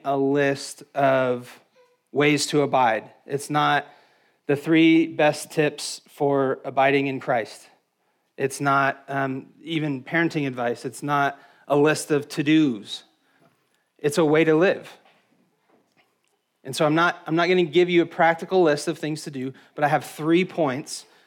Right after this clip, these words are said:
three ways that we live this life of abiding. So here are the three things. Believe you're forgiven,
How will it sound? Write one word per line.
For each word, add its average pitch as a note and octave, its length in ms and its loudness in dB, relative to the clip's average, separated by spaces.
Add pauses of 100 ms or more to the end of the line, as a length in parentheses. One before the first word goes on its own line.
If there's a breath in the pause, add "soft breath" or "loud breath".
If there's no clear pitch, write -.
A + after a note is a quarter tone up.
(420 soft breath)
three F3+ 240 4
ways D#3+ 640 4
that D3+ 160 0
we D3+ 220 2
live C#3 720 2
this C#3 240 -2
life C3+ 520 0 (260)
of C3 120 -8
abiding. A#2+ 480 -4 (600)
So - 140 -8
here D3+ 160 0
are D3 40 2
the C#3+ 100 0
three C#3 220 -4
things. B2 480 -10 (1600)
Believe D3 520 2
you're F3 100 4
forgiven, D3 560 0